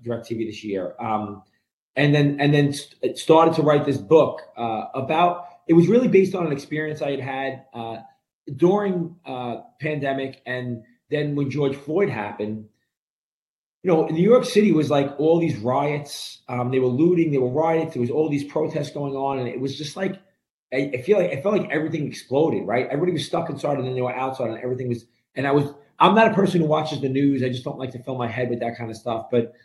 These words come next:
I was getting up every single day and turning on the news to see what was happening. And, like, it was horrible. Like, you know, it was like they were looting, there was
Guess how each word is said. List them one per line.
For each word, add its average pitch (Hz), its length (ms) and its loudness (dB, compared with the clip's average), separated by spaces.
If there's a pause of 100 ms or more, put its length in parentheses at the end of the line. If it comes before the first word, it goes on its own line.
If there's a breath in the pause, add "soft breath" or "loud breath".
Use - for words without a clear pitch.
(200 soft breath)
I 147 40 2
was 151 140 6
getting 170 260 6
up 190 100 -2
every 160 160 -2
single 143 220 -4
day 135 100 -2
and 120 80 -6
turning 147 240 -4
on 135 80 -4
the 131 80 -4
news 180 200 2
to - 60 -10
see 139 220 -2
what 120 140 -6
was 107 100 -12
happening. 107 640 -6
And, 113 200 -4
like, 110 240 -4 (460)
it 156 80 0
was 202 160 4
horrible. 131 640 2
Like, 120 200 -2
you 143 40 2
know, 123 120 4
it 127 100 0
was 135 140 -2
like 127 180 0
they 135 60 0
were 127 80 4
looting, 147 520 2
there 120 100 -2
was 117 120 -2